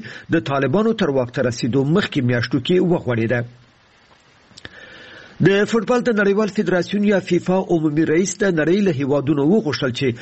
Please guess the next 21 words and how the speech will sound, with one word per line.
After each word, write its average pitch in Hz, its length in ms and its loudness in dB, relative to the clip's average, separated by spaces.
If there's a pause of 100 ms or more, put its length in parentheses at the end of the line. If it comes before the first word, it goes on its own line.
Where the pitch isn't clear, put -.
(320)
افغان 226 380 2
لوبغاړو 127 460 -2
ته 135 140 -4
پناه 175 320 0
ورکړي. 113 320 -2 (640)
جاني 202 300 2 (520)
انفانیتینو 170 1040 0 (220)
پر 170 160 2
هیوادونو 135 560 2
ژغ 151 220 -4
کړی، 208 180 2 (380)
هغو 196 200 2 (140)
افغان 139 340 -4
لوبغاړو 135 520 0
ته 131 160 0
دایمي 127 360 2 (120)
اقامت 127 420 0
ورکړي 196 300 0
چې 220 80 4 (420)
د 165 160 -2
طالبانو 180 440 2